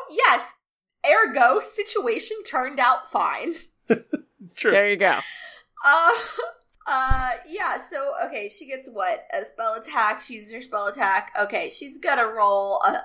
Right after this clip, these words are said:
Speaker 1: some spatula damage.
Speaker 3: Sure, and I was nice and I put it in flanking with shadows. You get advantage.
Speaker 1: Aw.
Speaker 3: I, I figured Bernie would be smart enough to do that.
Speaker 1: Okay,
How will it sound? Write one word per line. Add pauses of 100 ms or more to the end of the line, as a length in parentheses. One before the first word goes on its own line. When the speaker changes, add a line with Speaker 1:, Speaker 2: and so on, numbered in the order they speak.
(260)
Speaker 1:
some
spatula
damage.
Speaker 3:
Sure,
and
I
was
nice
and
I
put
it
in
flanking
with
shadows.
You
get
advantage. (500)
Speaker 1:
Aw. (120)
Speaker 3:
I,
I
figured
Bernie
would
be
smart
enough
to
do
that. (500)
Speaker 1:
Okay,